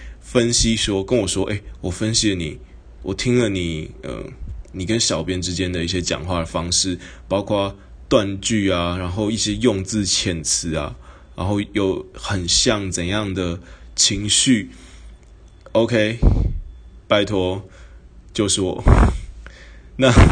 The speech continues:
<laughs> 这行为其实让我觉得蛮，蛮神奇的是，你好像知道了一些连我都不知道的事。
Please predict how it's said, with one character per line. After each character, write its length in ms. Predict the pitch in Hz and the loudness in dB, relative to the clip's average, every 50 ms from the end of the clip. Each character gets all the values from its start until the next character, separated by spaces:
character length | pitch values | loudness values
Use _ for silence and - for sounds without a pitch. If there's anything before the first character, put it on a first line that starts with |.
| - - - - - - - - | 6 0 -4 -10 -14 -20 -18 -12
<laughs> 560 | - 392 - - - - - - - - - - | -10 -10 -10 -10 -12 -14 -14 -14 -16 -18 -12 -2
这 200 | - 285 247 208 | 2 4 4 6
行 180 | 160 151 147 143 | 6 6 6 6
为 80 | 135 | 6
其 100 | 127 127 | 6 6
实 60 | 123 | 6
让 160 | 135 147 139 110 | 6 6 6 4
我 80 | 107 | 2
觉 140 | - 104 104 | 2 2 2
得 80 | 107 107 | 4 4
蛮， 280 | 104 98 95 98 104 101 | 2 2 2 0 -2 -2
蛮 180 | - 104 101 107 | 0 0 2 2
神 280 | 107 - 107 92 98 113 | 2 2 0 0 0 0
奇 180 | - - 104 | 0 2 2
的 80 | 90 92 | 2 2
是， 320 | - - 104 95 87 90 - - - - - - - - - - - - - - - - - | 2 2 2 0 0 -2 -6 -14 -20 -20 -20 -20 -20 -18 -18 -20 -20 -20 -20 -20 -20 -4 2
你 100 | - 147 | 4 6
好 160 | 165 185 123 117 | 6 6 6 6
像 180 | - 151 139 127 | 6 4 4 4
知 160 | - 120 117 | 2 2 4
道 160 | 135 120 101 | 6 6 6
了 120 | 95 90 | 6 4
一 60 | 92 101 | 2 2
些 420 | - - 98 95 90 90 92 95 - - - - - - - - - - | 2 2 2 2 2 0 -2 -4 -8 -16 -20 -20 -20 -20 -20 -20 -10 0
连 200 | - 104 120 143 | 2 4 4 6
我 140 | 143 110 90 | 4 4 2
都 100 | - 104 | 2 0
不 100 | 95 101 | 0 0
知 60 | 95 | 2
道 80 | 95 87 | 2 2
的 60 | 80 | 2
事。 140 | - - | 0 -2